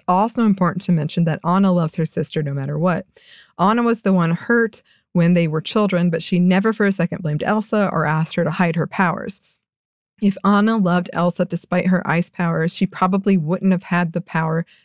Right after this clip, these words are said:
to save Elsa in the first film or to do the exact same thing in the second one.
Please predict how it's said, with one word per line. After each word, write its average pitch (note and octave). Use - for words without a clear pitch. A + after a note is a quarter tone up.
to F#3
save A3
Elsa D#3+
in C#3+
the D3+
first -
film E3
or B3+
to C4+
do G#3
the F3+
exact D#3
same D#3+
thing D#3
in D#3
the G3
second -
one. -